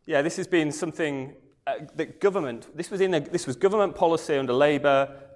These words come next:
it was in the national strategies, it was being sent to schools as a, as a, as a, you know, an instruction of how to teach was to do this, just to kind of, you know, just to, it wasn't a, it was pretty clear, and we, we lobbied quite hard to get some of that changed.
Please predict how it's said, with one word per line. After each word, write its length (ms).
it 60
was 140
in 60
the 60
national 320
strategies, 960
it 80
was 140
being 160
sent 340
to 80
schools 640
as 140
a, 100
as 120
a, 200
as 160
a, 100
you 80
know, 180
an 120
instruction 640
of 100
how 220
to 120
teach 480
was 300
to 160
do 200
this, 360
just 160
to 60
kind 160
of, 80
you 60
know, 100
just 200
to, 120
it 300
wasn't 280
a, 320
it 40
was 100
pretty 260
clear, 560
and 100
we, 120
we 220
lobbied 440
quite 240
hard 360
to 80
get 220
some 140
of 80
that 60
changed. 340